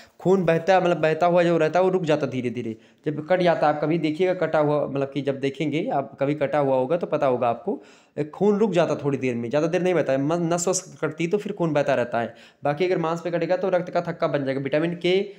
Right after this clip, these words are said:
जो होता है तुरंत उस पर, अ, कार्य करेगा और वो रक्त का थक्का बनाएगा और वो खून को, को रोक देगा। लेकिन ऐसा जब विटामिन के की कमी होगी आपके अंदर तो क्या होगा? रक्त का थक्का नहीं बनेगा, यानी खून बहता रहेगा और व्यक्ति की मृत्यु भी हो सकती है इस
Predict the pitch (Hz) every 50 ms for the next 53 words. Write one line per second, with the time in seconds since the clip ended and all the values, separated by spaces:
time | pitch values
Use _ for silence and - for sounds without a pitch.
0 | - - - 135 151 156 156 190 156 156 160 175 180 180 - 151 156 151 - -
1 | 170 165 127 120 143 143 - - 147 156 165 165 165 165 151 175 196 196 208 202
2 | - - 151 151 151 175 175 175 - 160 170 170 - - - 147 131 131 123 117
3 | 117 113 117 107 104 - - _ _ _ - 175 190 185 175 165 196 220 214 -
4 | - 170 170 165 175 160 - - - 170 170 175 170 147 120 123 117 120 110 104
5 | - - - - - 160 170 214 208 - - 151 156 160 165 190 185 185 165 151
6 | 170 170 175 170 170 185 165 165 151 - 151 165 185 185 180 180 170 175 170 156
7 | 160 - 165 156 160 190 226 - - - - - 160 156 196 190 180 156 143 143
8 | 143 143 - - 151 151 151 156 165 147 143 143 151 165 165 165 160 190 233 226
9 | 202 202 202 - 165 165 196 208 196 143 123 123 131 131 - 160 160 156 156 156
10 | 165 196 196 185 160 135 135 127 - - 147 - 139 131 123 - 165 151 151 151
11 | 151 151 151 147 - 151 147 147 151 -